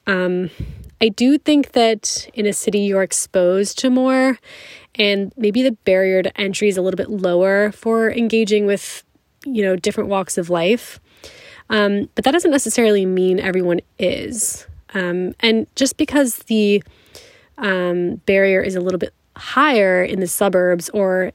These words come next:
in a place that I think of as being a little bit more homogenous by design,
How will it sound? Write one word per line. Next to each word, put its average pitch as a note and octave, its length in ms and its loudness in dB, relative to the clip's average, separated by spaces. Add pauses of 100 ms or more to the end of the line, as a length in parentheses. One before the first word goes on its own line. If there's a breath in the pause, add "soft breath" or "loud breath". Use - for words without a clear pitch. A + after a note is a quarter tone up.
in G#3 140 0
a F#3+ 60 -2
place F#3+ 320 0
that F#3 100 -2
I F#3 80 2
think F#3 240 -2
of F3+ 380 -2
as F#3 200 -2
being F#3+ 300 0
a F3+ 60 2
little F3 180 2
bit F#3 160 -2
more F#3+ 220 0
homogenous F3+ 640 0
by F3 160 -2
design, F3+ 680 0